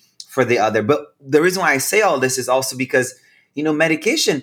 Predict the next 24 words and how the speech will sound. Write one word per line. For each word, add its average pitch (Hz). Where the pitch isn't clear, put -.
it's, 185
it's 180
a 185
small 226
improvement 262
that 123
it 120
offers 143
us, 76
but 151
it's 156
so, 202
it, 160
it 151
can 147
help, 156
like, 131
so 180
much 156
when 160
we're 127
feeling 143
so 151
low 120